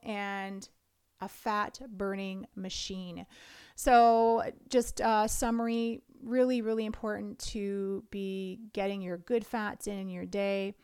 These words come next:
making sure that you're reducing your carbohydrates. Um, if cravings are a real issue for you, then, you know, we could, you could look at why you're getting the cravings.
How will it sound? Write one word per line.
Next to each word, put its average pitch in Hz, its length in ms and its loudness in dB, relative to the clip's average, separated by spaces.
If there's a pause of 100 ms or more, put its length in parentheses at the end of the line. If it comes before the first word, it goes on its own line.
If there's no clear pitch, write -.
(360)
making 214 300 -2
sure 196 220 -2
that 190 140 -4
you're 185 260 -6
reducing 220 520 -4
your 208 100 -6
carbohydrates. 208 1120 -6 (320)
Um, 208 640 -4
if 226 260 0
cravings 226 880 -4
are 202 320 -6
a 190 40 -4
real 202 260 -6
issue 208 320 -8
for 233 180 -8
you, 226 360 -6
then, 196 640 -8 (240)
you 220 120 -4
know, 190 160 -6
we 196 240 -8
could, 202 320 -8
you 202 80 -10
could 202 160 -14
look 202 180 -6
at 190 300 -6
why 185 400 -2
you're 208 180 -2
getting 220 280 -6
the 220 40 -8
cravings. 226 640 -6